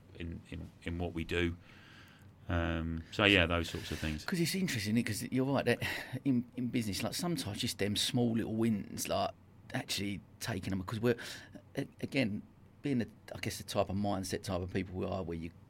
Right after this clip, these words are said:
Speaker 2: there's constantly something that we're striving for,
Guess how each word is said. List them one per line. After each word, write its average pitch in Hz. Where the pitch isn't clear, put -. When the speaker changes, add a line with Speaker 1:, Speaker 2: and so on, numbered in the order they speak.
Speaker 2:
there's -
constantly -
something -
that -
we're 78
striving 92
for, 92